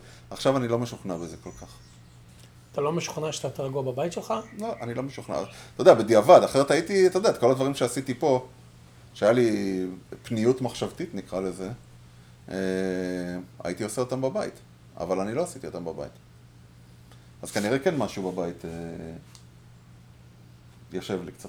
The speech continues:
Speaker 1: ככה מאחורי הראש.
Speaker 2: לא, א', כי זה הבית שלך ואתה לא עורך בבית של אחר, ויש לך את התחביבים שלך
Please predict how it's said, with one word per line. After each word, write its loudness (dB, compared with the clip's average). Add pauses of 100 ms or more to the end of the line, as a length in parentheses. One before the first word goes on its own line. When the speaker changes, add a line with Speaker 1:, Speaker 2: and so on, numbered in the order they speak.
Speaker 1:
ככה -10
מאחורי -10
הראש. -12 (840)
Speaker 2:
לא, 6
א', 4
כי -6
זה 2
הבית 2
שלך -2
ואתה -4
לא 0
עורך -4
בבית -2
של -6
אחר, -10
ויש -8
לך -10
את -10
התחביבים -8
שלך -14